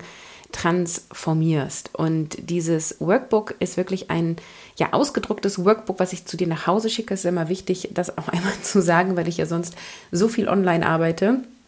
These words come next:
Und es ist mit Absicht ein Buch, in das du händisch reinschreiben kannst. Das ist ein din A vier Ringbuch, ähm, wo du in deinem eigenen Tempo durchgehen kannst und Mindset-Arbeit für dich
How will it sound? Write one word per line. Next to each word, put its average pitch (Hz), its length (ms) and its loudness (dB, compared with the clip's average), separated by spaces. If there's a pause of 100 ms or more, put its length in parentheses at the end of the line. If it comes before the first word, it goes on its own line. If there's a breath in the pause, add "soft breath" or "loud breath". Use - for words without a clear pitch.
(400)
Und 196 140 4
es 185 60 2
ist 190 120 -2
mit 196 160 2
Absicht 220 400 0
ein 196 120 2
Buch, 208 180 -4
in 190 100 0
das 185 160 -2
du 180 120 -4
händisch 233 640 2
reinschreiben 185 460 0
kannst. 175 280 -4
Das 180 80 -6
ist - 160 -6
ein 180 140 0
din 180 160 0
A 175 100 -4
vier 226 320 0
Ringbuch, 202 520 2 (520 loud breath)
ähm, 185 320 2
wo 185 140 -2
du 185 80 2
in 180 160 -2
deinem 175 240 -2
eigenen 180 500 0
Tempo 202 400 -2
durchgehen 226 520 0
kannst 202 500 -2
und 175 160 -4
Mindset-Arbeit 170 680 -2
für - 180 -6
dich 165 300 -4